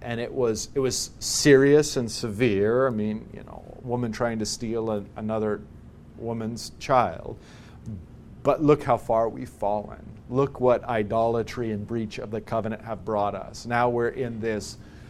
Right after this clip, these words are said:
absolute, like, horror show scenario. So, um, I think in a very artistic, sweeping way, um, we're told of the downfall of Israel and the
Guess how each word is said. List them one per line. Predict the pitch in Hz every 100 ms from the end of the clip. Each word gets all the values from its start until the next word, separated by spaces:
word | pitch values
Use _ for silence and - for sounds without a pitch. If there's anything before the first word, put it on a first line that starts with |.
| - - -
absolute, | 147 143 - - 131 123 123 113
like, | 117 113 - - - - - -
horror | - - 156 147 117 107
show | - - 104 101 - 117
scenario. | 117 - 120 113 110 104 87 87 64 - - - - - - - - - - - - - - - - - - - -
So, | - - 135 131 120 110 117
um, | 107 107
I | 127 123
think | 143 131 -
in | 147
a | 110 104 - - - - - - 127
very | 139 147 139
artistic, | 131 110 - - 156 147 - 117 -
sweeping | - - 123 143 - 117 104 104
way, | 117 127 104 90 85 - - - - - -
um, | 113 110 104 123
we're | 113 110
told | 101 - 120 113
of | 110
the | 107
downfall | 85 110 104 120 120 110 113 107 104
of | - 107
Israel | - 127 101 107 104
and | 104 107
the | 107